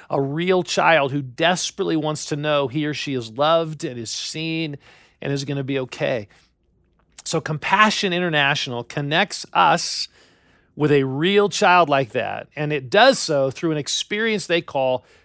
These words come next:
child sponsorship. So through a monthly gift of thirty-eight dollars, you can help provide food, clean water, medical care, educational opportunities,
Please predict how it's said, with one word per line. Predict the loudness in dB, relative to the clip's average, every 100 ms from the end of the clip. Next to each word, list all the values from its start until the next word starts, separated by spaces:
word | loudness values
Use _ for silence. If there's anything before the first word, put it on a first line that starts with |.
| _
child | -4 2 4 4 2
sponsorship. | -4 -6 -2 -2 -2 -4 -6 -8 -10 -4
So | 0 0
through | 2 2
a |
monthly | 4 2 0 0 0
gift | 0 -4
of | -6
thirty-eight | -14 -4 0 2 4 4 2
dollars, | -2 -4 -8 -14 -20 -20 -20 -20 -20 _
you | -2 0 0
can | 0
help | 2 0 0
provide | -2 -2 -2
food, | -4 -4 2 4 2 -2 -12 _ _ _ -14
clean | -4 0 2 2
water, | 0 -2 -4 -8 -14 _
medical | -6 0 4 4 2 0 -6
care, | -8 -10 -12 -14 _ _ _
educational | 2 2 2 -2 2 2 0 -2 -4 -8 -10 0
opportunities, | 0 0 -6 -4 -6 -6 -8 -12 -10 -8 -8 -10